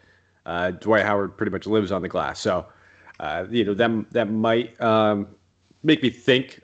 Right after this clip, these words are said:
about Anthony Davis a little bit more, but I'm not gonna absolutely just say, "No, no, I'm not playing him." Uh, but I definitely think that'll have a small impact, nothing major, but it, it might have a, a little impact on him,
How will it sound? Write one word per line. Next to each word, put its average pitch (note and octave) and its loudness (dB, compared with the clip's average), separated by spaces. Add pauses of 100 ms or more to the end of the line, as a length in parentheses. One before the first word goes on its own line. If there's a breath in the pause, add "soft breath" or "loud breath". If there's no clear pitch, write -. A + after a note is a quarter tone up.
about D3 4
Anthony D#3 0
Davis D#3 0
a F3 -6
little E3 0
bit E3 0
more, E3 4
but A#2 2
I'm G#2 2
not A2+ 2
gonna G#2+ -2
absolutely G2 -4
just F#2 -8
say, F#2+ -2
"No, F#2+ 0
no, F2+ -2
I'm F2 -6
not F#2 -4
playing G#2 2
him." E2+ -4 (440 loud breath)
Uh, F#2 2
but A2 0
I A#2 4
definitely A#2+ 2
think A2 -4
that'll F#2 0
have F#2+ -4
a F#2 -8
small C3+ 0
impact, F2+ -6
nothing G#2 -4
major, F#2+ 0
but F#2+ -2
it, A2 -4
it B2+ -4
might A2+ 2
have G2+ 0
a, F#2 -4
a B2 -4
little A2 2
impact F2 -2
on E2 -6
him, E2+ -14